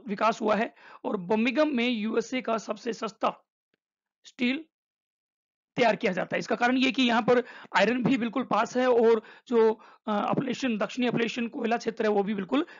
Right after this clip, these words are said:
पास है। तो बर्मिंघम में को-, लो स्कोर कोयला एक साथ मिलते हैं, इस वजह से यूएसए का सबसे सस्ता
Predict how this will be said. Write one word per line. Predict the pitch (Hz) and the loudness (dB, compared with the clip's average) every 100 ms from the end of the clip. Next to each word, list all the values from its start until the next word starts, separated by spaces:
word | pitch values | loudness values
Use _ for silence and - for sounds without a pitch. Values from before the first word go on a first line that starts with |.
| - | -2
पास | 190 175 | -2 -2
है। | 190 | -4
तो | 202 | -4
बर्मिंघम | 208 208 233 262 | -2 0 0 0
में | 240 | 0
को-, | 226 277 | -2 -2
लो | 202 233 233 | 4 4 2
स्कोर | - 233 | -2 -4
कोयला | 196 214 226 294 - - - | -2 0 0 0 -6 -12 -8
एक | 233 | -8
साथ | - 269 285 | -4 -2 -2
मिलते | 233 - 294 | -4 -4 -6
हैं, | |
इस | - | -4
वजह | 214 196 | -4 -2
से | 247 285 - - - | -2 -4 -6 -20 -4
यूएसए | 226 247 247 | 0 0 -2
का | - 220 - - | -2 -4 -4 -20
सबसे | - 247 - 254 | -6 -4 -2 -4
सस्ता | 254 202 - 233 | -4 -6 -2 -4